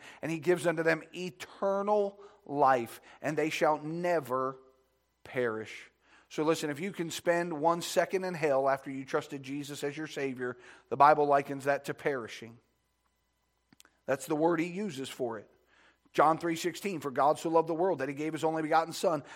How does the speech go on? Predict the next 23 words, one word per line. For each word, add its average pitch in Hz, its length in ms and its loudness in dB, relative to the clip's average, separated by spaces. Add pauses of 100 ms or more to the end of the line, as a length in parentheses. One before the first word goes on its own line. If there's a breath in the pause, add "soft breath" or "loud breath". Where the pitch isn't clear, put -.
(120)
that 135 140 0
whosoever 214 680 2
believeth 196 540 0
in 226 140 -2
him 165 200 -2
should 180 400 -4
not 170 280 -2
perish, 117 540 -8 (460 soft breath)
but 139 140 4
have 147 300 4
everlasting 147 580 0
life." 139 200 2
So 147 140 -4
God 165 280 2
said 190 200 -2
in 156 100 -4
John 156 240 2
ten 143 460 -2 (640 soft breath)
that - 160 -2
you're 190 100 4
not 185 160 6
gonna 180 140 2
perish - 560 -6